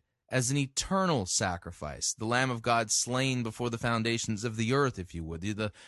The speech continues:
that passage would come into play. So the idea here is, is that Jesus' shed blood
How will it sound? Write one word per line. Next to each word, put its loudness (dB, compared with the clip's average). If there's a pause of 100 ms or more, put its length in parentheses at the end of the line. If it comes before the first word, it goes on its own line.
(140)
that 4
passage -2
would -4
come -2
into -4
play. -2 (420)
So 4
the 2
idea 4
here 0
is, 0
is 0
that -2
Jesus' 2
shed 2
blood 0